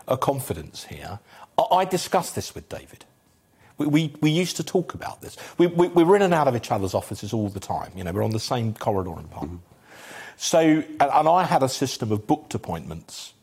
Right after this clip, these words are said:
Speaker 1: and he normally l-, allowed people to come for, you know, first come, first serve. And his argument was if you go to a kind of booked appointment system,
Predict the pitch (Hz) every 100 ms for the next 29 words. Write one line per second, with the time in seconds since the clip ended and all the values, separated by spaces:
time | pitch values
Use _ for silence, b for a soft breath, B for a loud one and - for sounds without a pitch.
0 | _ _ _ - - 101 92 127 123 120
1 | 110 107 104 - 104 92 - 98 - 92
2 | - 90 87 - 98 90 87 80 104 90
3 | - 85 78 78 80 - - - - _
4 | _ - B B B B B 113 120 117
5 | 143 156 131 104 101 98 - 98 107 -
6 | 101 123 120 - 87 - 90 82 80 -
7 | - 87 - 82 85 - - - - 82
8 | 80